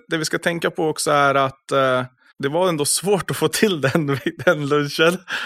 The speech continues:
Så att, eh, det var, det gick fram och tillbaka en del. Men, eh, men till slut så, så fick vi till det och, och det var, det var så bra. För att jag lärde mig en hel del och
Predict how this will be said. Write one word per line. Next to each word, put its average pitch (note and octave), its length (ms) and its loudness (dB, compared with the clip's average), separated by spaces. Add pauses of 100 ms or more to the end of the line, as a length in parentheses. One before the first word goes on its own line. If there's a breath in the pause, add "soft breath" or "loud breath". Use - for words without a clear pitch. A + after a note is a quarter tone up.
(120 loud breath)
Så - 140 -4
att, D3 300 -2
eh, D3 460 4
det C#3 100 2
var, D#3+ 440 0
det D3+ 100 0
gick D#3+ 120 -2
fram D#3+ 220 0
och D3 100 -4
tillbaka D#3 440 -2
en C3+ 100 -2
del. C3+ 260 -2
Men, C3+ 280 0
eh, C3+ 360 2
men C#3 140 -4
till C#3+ 120 -6
slut D#3+ 220 -4
så, C#3 320 -2
så C#3+ 120 -6
fick C3+ 200 -8
vi C3+ 80 -6
till C3 240 -6
det B2 120 -4
och, A#2+ 340 -6 (200)
och A#2+ 500 -8 (140)
det C3 80 -8
var, C#3 300 -4
det C#3+ 60 -6
var D#3 80 -4
så E3+ 200 -4
bra. D#3 240 -2 (420 loud breath)
För - 60 -8
att C3 220 -4
jag E3+ 280 -2
lärde D3 260 2
mig C3+ 80 -2
en C3+ 80 -2
hel C3 260 0
del D#3+ 220 0
och C3 600 -2